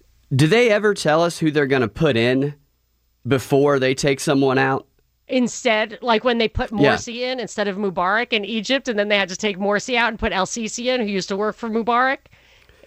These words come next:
Speaker 2: That's, I mean, eh, any, they will,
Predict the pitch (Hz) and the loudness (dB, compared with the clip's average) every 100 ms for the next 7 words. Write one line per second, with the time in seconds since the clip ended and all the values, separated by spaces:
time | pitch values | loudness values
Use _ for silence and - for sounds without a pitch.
0 | - - 226 226 233 - 269 247 247 247 | -20 -2 0 0 -2 -4 2 4 4 2
1 | 247 220 240 208 - _ _ _ _ _ | -2 -6 -10 -10 -18 _ _ _ _ _
2 | _ 302 339 285 254 302 330 330 | _ 2 4 -2 0 0 2 2